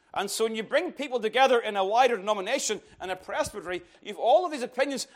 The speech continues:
and we don't all see all the same things the same way. And yet there is the need to pursue unity,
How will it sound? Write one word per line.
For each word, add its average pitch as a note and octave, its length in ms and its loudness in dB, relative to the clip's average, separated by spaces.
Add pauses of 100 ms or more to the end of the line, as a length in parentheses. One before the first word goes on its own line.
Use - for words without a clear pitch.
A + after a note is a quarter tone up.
and A#3+ 240 -4
we C4 100 -4
don't E4 260 -6 (100)
all C#4 380 6
see C4+ 380 -6
all B3 340 4
the A#3 100 0
same A#3 320 -4
things A3+ 320 -6
the F#3+ 80 -6
same G3 320 -2
way. F#3+ 380 -2 (1400)
And D#3 220 -4
yet G#3+ 220 2
there F3 160 -4
is A#3 220 0
the B3 120 0
need G#3+ 440 -2 (600)
to C3 80 -14
pursue D3+ 380 -6
unity, D3+ 800 -2